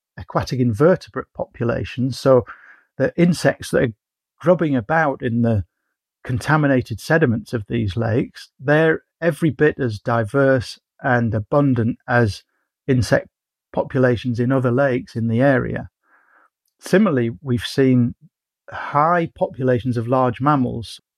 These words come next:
And what we've seen after the accident is that the animals associated with human presence, things like rats, pigeons, sparrows, have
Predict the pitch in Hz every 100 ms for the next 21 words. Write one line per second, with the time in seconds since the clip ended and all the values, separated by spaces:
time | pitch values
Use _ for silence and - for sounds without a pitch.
0 | _ 147 120 190 156 120 - 185 170 120
1 | 104 107 127 165 - - - - 131 107
2 | - - 117 - _ _ _ - 151 185
3 | 170 123 117 170 156 - 127 131 123 104
4 | - 180 233 147 104 113 101 117 170 -
5 | 160 120 123 127 147 170 - - - _
6 | _ _ _ _ - 151 127 147 143 143
7 | 131 - _ _ _ _ - - 147 139
8 | 131 131 127 107 _ _ _ _ - 120